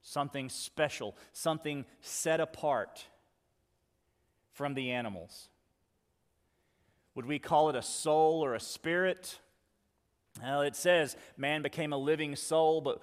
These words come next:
we get into the, the depths of what Hebrew language means when it speaks of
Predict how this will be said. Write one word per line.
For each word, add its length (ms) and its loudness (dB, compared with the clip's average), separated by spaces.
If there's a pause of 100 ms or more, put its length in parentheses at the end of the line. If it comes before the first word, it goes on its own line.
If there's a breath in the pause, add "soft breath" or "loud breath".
(240 loud breath)
we 120 -4
get 200 2
into 380 -2
the, 180 -2 (240 loud breath)
the 100 -8 (200)
depths 420 2
of 180 -6
what 360 2 (260)
Hebrew 600 -2
language 460 -2
means 400 -6
when 120 -6
it 100 -6
speaks 440 -8
of 200 -2